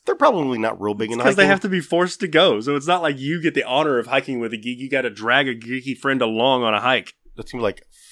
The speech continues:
Speaker 1: "Fuck this, I wanna go back
Speaker 2: He's
Speaker 1: to"
Speaker 2: like, "I don't, I don't want any part of this."
Speaker 1: Yeah.
Speaker 2: And it's like, "Hey, dude, get on, get on your hiking shoes." "I don't own hiking shoes."
Speaker 1: Yeah.
Speaker 2: <sighs> "Do you need to borrow some shorts too?"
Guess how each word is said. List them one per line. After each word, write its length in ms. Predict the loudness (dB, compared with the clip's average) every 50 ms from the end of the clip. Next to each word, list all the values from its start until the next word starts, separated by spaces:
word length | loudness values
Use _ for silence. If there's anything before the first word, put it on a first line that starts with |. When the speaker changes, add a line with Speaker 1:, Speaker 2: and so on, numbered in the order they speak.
| -20 -20 -14
Speaker 1:
"Fuck 180 | -10 -10 -10 -8
this, 220 | -8 -10 -10 -10 -10 -10
I 40 |
wanna 180 | -8 -6 -6 -6
go 80 | -6 -4
back 180 | -4 -4 -4
Speaker 2:
He's 100 | -4 -8
Speaker 1:
to" 60 | -12
Speaker 2:
like, 120 | -12 -12 -10
"I 180 | -8 -6 -6
don't, 260 | -4 -4 -6 -8 -8 -10 -14
I 80 | -14
don't 120 | -12 -12 -12
want 160 | -14 -14 -14
any 140 | -14 -16 -18
part 220 | -18 -16 -16 -16 -16
of 80 | -14
this." 200 | -14 -14 -14 -14
Speaker 1:
Yeah. 60 | -14
Speaker 2:
And 80 | -16 -18
it's 120 | -18 -18 -20
like, 100 | -20 -16
"Hey, 140 | -14 -14 -12
dude, 240 | -10 -12 -12 -12 -12
get 120 | -14 -14
on, 220 | -12 -12 -14 -14 -16 _ _
get 120 | -14 -10 -10
on 120 | -8 -8
your 100 | -10 -12
hiking 220 | -14 -16 -18 -18 -20
shoes." 240 | -20 -20 -20 -20 -20 -20
"I 60 | -20
don't 200 | -20 -20 -18 -16
own 140 | -16 -16 -14
hiking 340 | -12 -14 -14 -14 -14 -18 -18
shoes." 320 | -16 -14 -14 -14 -16 -10 -6
Speaker 1:
Yeah. 240 | -4 -2 -2 -2 -4 -8 _ _ _ _ _ _ _ _ _ _ _ _ _ _ _
Speaker 2:
<sighs> 500 | -20 -20 -20 -20 -20 -20 -20 _ _ _
"Do 80 | -16 -10
you 60 | -6
need 60 | -6 -4
to 40 |
borrow 200 | -2 -2 -2 -2
some 140 | -4 -6 -12
shorts 320 | -12 -8 -8 -8 -8 -8 -10
too?" 280 | -12 -10 -10 -10 -10